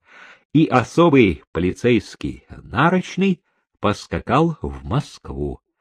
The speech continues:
на Малую Никитскую, чтобы вручить господину коллежскому советнику важный пакет собственноручно.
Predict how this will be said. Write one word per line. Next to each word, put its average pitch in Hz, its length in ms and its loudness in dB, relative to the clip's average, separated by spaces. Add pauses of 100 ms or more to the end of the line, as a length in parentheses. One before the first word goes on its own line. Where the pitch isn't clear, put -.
(260)
на 80 300 -2
Малую 165 560 6 (180)
Никитскую, 76 1120 -4 (420)
чтобы 107 420 2
вручить 117 560 4 (120)
господину 95 760 -2
коллежскому 87 1000 -2
советнику 139 1040 2 (280)
важный 69 680 -8
пакет - 720 -2 (720)
собственноручно. 82 1500 -2